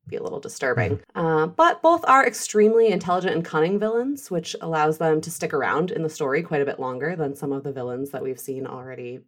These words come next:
Speaker 1: you know, meet their downfall. I think, you know, that, that comes back to that original question. Uh, I think we'll, we'll have something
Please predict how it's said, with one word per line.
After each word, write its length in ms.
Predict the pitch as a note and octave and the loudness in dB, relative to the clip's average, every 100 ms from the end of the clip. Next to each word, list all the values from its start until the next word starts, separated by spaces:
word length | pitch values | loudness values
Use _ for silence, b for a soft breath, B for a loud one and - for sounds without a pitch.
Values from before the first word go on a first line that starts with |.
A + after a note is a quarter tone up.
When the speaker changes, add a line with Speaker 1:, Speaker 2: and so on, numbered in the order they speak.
| _ | _
Speaker 1:
you 100 | - | -12
know, 160 | B2+ B2+ | -12 -10
meet 200 | C3+ C#3 | -6 -4
their 140 | C#3 C3 | -4 -8
downfall. 640 | C3 A#2+ C3+ D#3+ E3+ G#3+ G#3 | -6 -6 -6 -4 -4 -4 -8
I 40 | |
think, 260 | - B2+ C3 _ | -12 -14 -14 _
you 80 | C#3+ | -16
know, 120 | C3 | -14
that, 180 | C3 B2+ _ | -14 -16 _
that 140 | C#3 - | -14 -10
comes 200 | C#3 B2+ | -10 -8
back 200 | B2+ - | -8 -8
to 80 | B2+ | -10
that 160 | B2+ | -8
original 340 | B2+ B2+ C#3 B2+ | -6 -4 -4 -4
question. 640 | - G#2+ - A#2 - F3 _ - | -4 -6 -6 -8 -8 -10 _ -6
Uh, 280 | E3 D#3 D#3 | -2 0 -2
I 60 | |
think 260 | G#3 C#4 C#4 | -2 -4 0
we'll, 380 | C4+ B3 A#3+ A#3 | 4 6 6 6
we'll 240 | A3+ A3 | 4 4
have 180 | A3 G#3+ | 2 0
something 560 | A#3 A3 G#3 G3+ G3 | 2 2 4 4 2